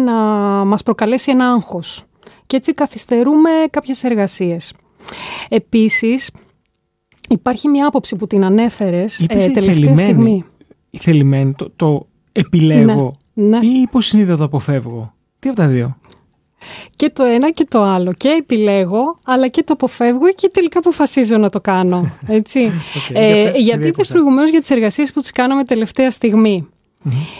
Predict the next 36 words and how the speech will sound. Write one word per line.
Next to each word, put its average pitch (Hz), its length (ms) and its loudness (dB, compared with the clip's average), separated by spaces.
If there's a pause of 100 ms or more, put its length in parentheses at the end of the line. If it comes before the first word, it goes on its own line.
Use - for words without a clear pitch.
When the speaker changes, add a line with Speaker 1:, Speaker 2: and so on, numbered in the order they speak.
(100)
Speaker 1:
Η 214 240 2
άποψη, 269 540 -4 (420)
ε, 220 280 0
ότι 220 280 -4
κάποιος 240 460 -2
δουλεύει 240 320 0
καλύτερα 233 440 0
υπό 202 360 -2
πίεση 196 600 0 (320)
είναι 285 240 2
ακόμα 359 300 0
ένας 190 680 -4
λόγος 170 560 -2
για 208 180 -2
τον 180 180 0
οποίο 175 260 -2
αναβάλει. 170 640 -2
Είναι 240 160 0
το 247 100 -6
κίνητρό 254 520 0
του 214 100 -8
δηλαδή, 175 400 -2 (100)
Speaker 2:
Η - 60 0
Speaker 1:
"Θα 254 60 -2
Speaker 2:
πίεση. 196 140 2 (140)
Speaker 1:
το 220 60 2
αναβάλω". 254 400 0
Ακριβώς, 240 540 -2
γιατί 185 200 0
Speaker 2:
Μμμ. 220 60 2
Speaker 1:
εγώ 226 100 0
αν 277 120 0
πιεστώ, 285 380 -2
τότε 349 240 -2
θα 277 120 -4
αποδώσω. 180 800 -2